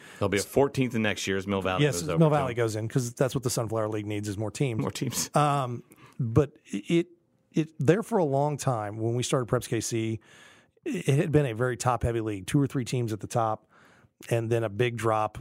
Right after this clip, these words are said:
Speaker 2: not
Speaker 1: Yeah.
Speaker 2: really a middle class. But in the last few years, there has been a middle class. The Shawnee Mission schools in the last few years have really taken some big step forward. Shawnee Mission South, which I can remember when they, I,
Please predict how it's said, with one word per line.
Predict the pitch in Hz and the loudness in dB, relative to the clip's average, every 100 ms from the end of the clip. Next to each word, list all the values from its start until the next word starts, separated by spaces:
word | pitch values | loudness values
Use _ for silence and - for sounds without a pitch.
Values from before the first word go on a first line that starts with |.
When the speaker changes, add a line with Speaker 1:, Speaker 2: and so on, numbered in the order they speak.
| - | -4
Speaker 2:
not | 117 120 | 0 0
Speaker 1:
Yeah. | 123 | 0
Speaker 2:
really | 120 117 | -2 0
a | |
middle | 113 110 | 0 -2
class. | 104 113 107 98 | 0 0 0 -4
But | 123 | -6
in | 113 | -4
the | |
last | 117 196 - | -2 -2 -4
few | 135 | -2
years, | 120 110 | -2 -2
there | 107 98 | -4 -2
has | 123 120 | -2 -2
been | 110 107 | -2 -6
a | |
middle | 104 101 | -6 -6
class. | 113 104 | -6 -6
The | - | -4
Shawnee | - 196 262 | -4 -2 0
Mission | 175 151 131 | 0 0 -4
schools | - 123 113 104 _ - - - - _ | -2 0 0 -4 _ -20 -20 -20 -20 _
in | 127 | 0
the | 120 | 2
last | 123 - | 0 0
few | 123 | 0
years | 120 113 | 0 -2
have | 110 110 | -2 0
really | 127 131 117 - _ _ | 2 2 -2 -8 _ _
taken | - 131 117 | -2 0 0
some | - 117 | -2 0
big | 117 110 | 0 0
step | - 107 - | -2 -2 0
forward. | 123 117 113 107 127 | 0 2 0 -4 -6
Shawnee | - 156 170 | 0 2 2
Mission | 135 117 | 0 -2
South, | - 131 117 101 | 0 2 0 0
which | 117 107 - _ - - _ - | -2 -2 -6 _ -20 -20 _ 0
I | 151 | 2
can | 170 | 4
remember | 156 143 131 | 4 2 2
when | 117 | 0
they, | 117 117 - | 0 -2 -2
I, | 127 | -4